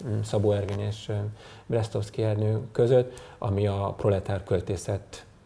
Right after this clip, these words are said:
lehetőségeiről, vagy miben létéről szól. Tehát ilyen módon kapcsolódik ez a szöveghez, hogy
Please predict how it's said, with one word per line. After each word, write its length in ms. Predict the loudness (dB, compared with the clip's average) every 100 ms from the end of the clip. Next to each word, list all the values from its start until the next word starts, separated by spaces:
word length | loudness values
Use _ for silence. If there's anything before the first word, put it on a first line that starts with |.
| -12 -2
lehetőségeiről, 960 | 0 0 -2 -4 -2 0 0 0 -2
vagy 200 | -2 -4 -6 -6
miben 320 | -2 0 0 -2
létéről 680 | -6 -6 -4 -4 -4 -4 -6 -10 -20
szól. 380 | -8 -6 -4 -4 -6
Tehát 360 | -10 -14 -16 -20 -20 -8
ilyen 220 | -4 -4
módon 320 | -4 -4 -6
kapcsolódik 520 | -8 -8 -6 -6 -6
ez 140 | -8 -8
a 60 |
szöveghez, 520 | 0 2 2 0 -4
hogy 160 | -4 -6